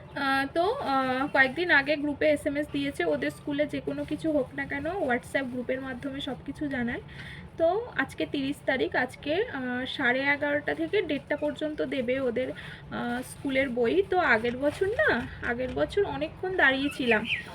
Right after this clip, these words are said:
ওরকম টাইমিং দিয়েছিল সাড়ে বারোটা থেকে দেড়টা,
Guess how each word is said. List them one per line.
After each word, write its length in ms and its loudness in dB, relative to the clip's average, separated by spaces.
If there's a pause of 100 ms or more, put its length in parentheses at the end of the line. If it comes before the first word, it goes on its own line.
(160)
ওরকম 400 6
টাইমিং 440 6
দিয়েছিল 500 2
সাড়ে 300 4
বারোটা 360 0
থেকে 220 0
দেড়টা, 500 -2